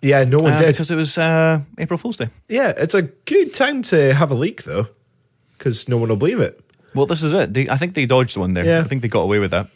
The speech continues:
Speaker 1: Yeah, I th-, I, I think, I think they did. But, I mean, considering how successful that game is and
Speaker 2: Yeah, yeah, yeah.
Speaker 1: everything like that, then, yeah,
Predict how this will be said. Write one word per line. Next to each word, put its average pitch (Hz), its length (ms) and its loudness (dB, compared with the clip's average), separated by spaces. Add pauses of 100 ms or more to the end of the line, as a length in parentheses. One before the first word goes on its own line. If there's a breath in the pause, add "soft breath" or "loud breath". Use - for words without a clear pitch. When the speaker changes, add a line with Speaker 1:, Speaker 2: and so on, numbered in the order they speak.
(140)
Speaker 1:
Yeah, 135 260 2
I 165 60 4
th-, 165 160 2
I, 170 280 2
I 180 40 2
think, 175 220 0
I 180 80 4
think 208 200 -6
they 120 80 -2
did. 101 240 -2
But, 113 180 -2
I - 40 -6
mean, 123 260 -2 (300 loud breath)
considering 160 420 0
how 110 460 0
successful 101 540 -4
that 92 160 -6
game 90 180 -6
is 87 260 -10 (300)
and 87 340 -10
Speaker 2:
Yeah, 82 100 -4 (220)
yeah, - 60 -10
yeah. - 60 -6
Speaker 1:
everything 90 280 -8
like 90 140 -8
that, 92 260 -8
then, 95 360 -8
yeah, 90 220 -6